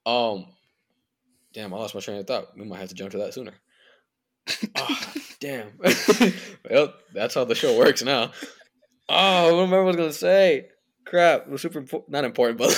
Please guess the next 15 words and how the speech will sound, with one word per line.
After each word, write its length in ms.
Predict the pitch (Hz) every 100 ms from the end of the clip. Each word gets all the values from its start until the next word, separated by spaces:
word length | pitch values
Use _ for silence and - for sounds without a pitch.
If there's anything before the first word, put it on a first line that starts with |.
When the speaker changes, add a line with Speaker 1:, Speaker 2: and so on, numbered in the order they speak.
| - -
Speaker 1:
<laughs> 80 |
like, 140 | 233 170
a 80 | 135
big 300 | 139 135 -
topic 280 | 127 117 98
for 100 | 104
me. 100 | 95 - - -
Screw 220 | - 175 165
it. 100 | - -
We're 100 | 147
gonna 100 | 175
jump 180 | 147 151
to 80 | 135
that 200 | 131 127
now. 160 | 110